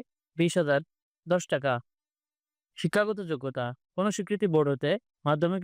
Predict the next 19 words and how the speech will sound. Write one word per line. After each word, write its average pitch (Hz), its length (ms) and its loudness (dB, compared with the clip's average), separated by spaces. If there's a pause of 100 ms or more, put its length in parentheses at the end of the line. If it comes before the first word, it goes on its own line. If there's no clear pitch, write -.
স্কুল 196 200 0
সার্টিফিকেট 160 520 -2
বা 127 100 6 (320)
সমমান 180 420 0
পরীক্ষায় 165 340 0
উত্তীর্ণ। 127 300 0 (4000)
উপরোক্ত 214 400 4 (100)
পদে 185 220 2 (100)
নিয়োগের 151 340 -4
ক্ষেত্রে 151 340 -6 (1500)
সময় 196 340 2
সময় 202 300 0
বাংলাদেশ 180 380 -2
সরকার 180 280 -2
কর্তৃক 165 320 -4
জারিকৃত 151 400 0 (840)
জনবল 190 400 2
নিয়োগ 185 240 0
সংক্রান্ত 175 340 -2